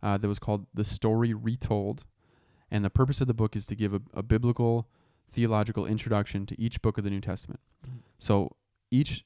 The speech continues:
Speaker 1: every book of the New Testament, they give, uh, a biblical theological overview of the book, describing how it fits into the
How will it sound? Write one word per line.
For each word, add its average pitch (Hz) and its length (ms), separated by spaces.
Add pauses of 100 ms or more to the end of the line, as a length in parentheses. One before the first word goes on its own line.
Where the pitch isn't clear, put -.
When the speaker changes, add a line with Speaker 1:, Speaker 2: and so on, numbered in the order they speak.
Speaker 1:
every 131 200
book 143 160
of 139 60
the 123 60
New 120 100
Testament, 104 420
they 104 120
give, 104 420 (840)
uh, 98 340
a - 80
biblical 117 420
theological 107 640
overview 110 680 (180)
of 107 180
the 107 80
book, - 280 (360)
describing 104 720 (600)
how 110 260
it 110 140
fits - 500
into 101 440
the 90 140